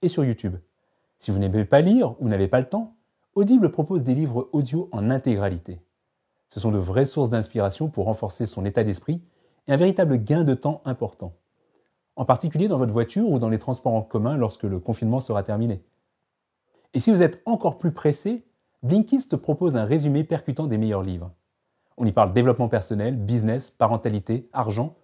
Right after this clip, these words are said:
Et en quinze minutes, vous avez l'essentiel des meilleurs livres du moment. Blinkist est en anglais, mais si vous ne maîtrisez pas la langue de Shakespeare, Cooper fait la même chose en français. À présent, c'est à vous de jouer.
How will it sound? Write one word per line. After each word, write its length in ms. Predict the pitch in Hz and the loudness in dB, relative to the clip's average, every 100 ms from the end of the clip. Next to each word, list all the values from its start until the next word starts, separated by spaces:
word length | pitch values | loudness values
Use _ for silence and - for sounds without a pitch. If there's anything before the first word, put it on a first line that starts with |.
| _ _ _ _ - | _ _ _ _ -2
Et 60 | |
en 80 | 147 | 0
quinze 260 | - 240 175 | 0 0 2
minutes, 280 | 160 226 170 | 2 0 0
vous 160 | 127 | -2
avez 240 | 151 135 135 | -2 -2 -2
l'essentiel 580 | 165 220 196 - 202 | 0 -2 -4 -2 -2
des 100 | 139 | 2
meilleurs 280 | 123 135 151 | 2 2 0
livres 240 | 139 127 113 | -2 -2 -2
du 100 | 110 | -2
moment. 300 | 98 92 87 _ _ _ _ _ _ _ 113 | -4 -6 -12 _ _ _ _ _ _ _ 0
Blinkist 440 | 127 131 208 - | 2 2 0 0
est 120 | 123 | 0
en 80 | 113 | 2
anglais, 400 | 113 127 247 254 _ _ _ - | 2 0 -2 -6 _ _ _ -4
mais 120 | 131 | -2
si 100 | 185 | 0
vous 100 | 165 | 0
ne 80 | 143 | 2
maîtrisez 440 | 160 165 143 135 | 0 0 0 0
pas 140 | 127 | 0
la 100 | 117 | 0
langue 240 | 110 117 113 | 0 0 0
de 80 | 101 | -4
Shakespeare, 560 | - - - 226 - | -6 -10 -4 -4 -4
Cooper 380 | - 147 135 196 | -4 0 0 0
fait 140 | - 131 | -4 -2
la 80 | 123 | -2
même 120 | 113 | -2
chose 200 | - 131 | -2 -4
en 80 | 107 | -4
français. 420 | 107 95 95 - _ _ _ _ _ _ _ _ _ _ _ _ _ _ _ _ - | -6 -10 -12 -16 _ _ _ _ _ _ _ _ _ _ _ _ _ _ _ _ -8
À 120 | 120 | -2
présent, 400 | 139 131 202 - _ _ | 2 4 2 -2 _ _
c'est 140 | - 95 | -6 0
à 80 | 98 | 2
vous 220 | 117 143 | 4 2
de 100 | 98 | 0
jouer. 260 | 90 82 | -4 -8